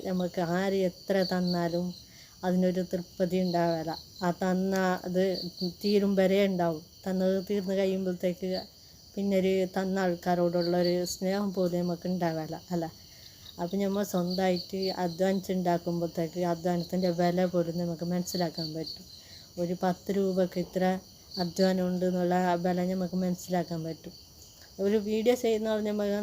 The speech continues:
നല്ല കഷ്ടപ്പാടെല്ലാം ഉണ്ടല്ലോ. എല്ലാവർക്കും വീഡിയോ ചെയ്യുന്ന യൂട്യൂബർക്ക് എല്ലാവർക്കും അറിയും. YouTube, Facebook-ലെല്ലാം വീഡിയോ ചെയ്യുന്ന എല്ലാവർക്കും അറിയും അതിൻ്റെ കഷ്ടപ്പാട്. ഒരു വീഡിയോ ചെയ്യണം, അതിനെ എഡിറ്റ് ചെയ്യണം,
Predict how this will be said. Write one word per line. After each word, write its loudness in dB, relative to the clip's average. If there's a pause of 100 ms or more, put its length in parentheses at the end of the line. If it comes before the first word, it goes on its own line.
നല്ല 0 (200)
കഷ്ടപ്പാടെല്ലാം 0
ഉണ്ടല്ലോ. -2 (460)
എല്ലാവർക്കും 2
വീഡിയോ 0
ചെയ്യുന്ന 2 (100)
യൂട്യൂബർക്ക് 0
എല്ലാവർക്കും 0
അറിയും. 0
YouTube, 0 (160)
Facebook-ലെല്ലാം -2
വീഡിയോ 0
ചെയ്യുന്ന 0
എല്ലാവർക്കും -2
അറിയും -2 (120)
അതിൻ്റെ 0
കഷ്ടപ്പാട്. -4 (540)
ഒരു -4 (100)
വീഡിയോ 4 (100)
ചെയ്യണം, 2 (480)
അതിനെ 2 (120)
എഡിറ്റ് -2
ചെയ്യണം, 2